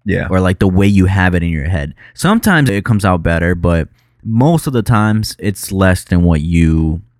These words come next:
Speaker 2: expected.
Speaker 1: Right.
Speaker 2: But hey, you just gotta learn to accept that because a lot of people don't post because of that.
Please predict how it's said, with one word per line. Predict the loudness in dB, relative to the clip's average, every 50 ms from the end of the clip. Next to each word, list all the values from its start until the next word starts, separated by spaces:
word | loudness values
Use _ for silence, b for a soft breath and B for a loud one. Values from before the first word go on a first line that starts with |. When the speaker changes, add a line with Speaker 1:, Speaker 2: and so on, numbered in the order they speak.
| _
Speaker 2:
expected. | -10 -10 -8 -8 -4 -2 -2 -2 -2 -4 -8 -10 -8 -10 -12 -18 _ _ _ _ _ _
Speaker 1:
Right. | 0 2 2 2 0 -4 _ _ _ _ _ _ _ _ _
Speaker 2:
But | 0 2
hey, | 4 4 4
you | 4 2 2
just | 2 0 -2 0
gotta | 0 2 2 2
learn | 4 4 2 2 2
to | 2 0
accept | 0 0 -2 -2 -2 -2 -2 -2 -4
that | -6 -4 -4 -4 -4
because | -4 -2 0 0 0
a | 0
lot | 0 0 2 2 0
of | 0
people | 0 0 0 0 -2
don't | 0 0 2 2 4 2 2 0 -4 -4 _ 0
post | 0 2 2 2 0 -2 -4
because | -4 -4 -2 0 0 0 0 0
of | -2 -4
that. | -4 -6 -8 -10